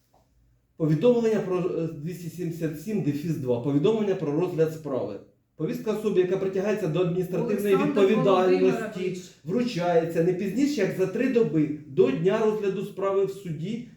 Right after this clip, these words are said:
Speaker 1: в який назначаються дата, місце розгляду справи. Інші особи, які беруть участь у провадженні, повідомляються про день розгляду справи в той же срок.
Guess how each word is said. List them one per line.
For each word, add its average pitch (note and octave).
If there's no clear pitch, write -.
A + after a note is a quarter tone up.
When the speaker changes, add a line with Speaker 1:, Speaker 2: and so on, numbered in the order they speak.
Speaker 1:
в -
який E3+
назначаються E3+
дата, F#3+
місце E3
розгляду E3
справи. C3
Інші F#3+
особи, F#3+
які E3+
беруть F3+
участь E3+
у E3
провадженні, E3
повідомляються F#3
про D#3+
день E3
розгляду E3
справи E3
в D3
той D#3
же D3+
срок. -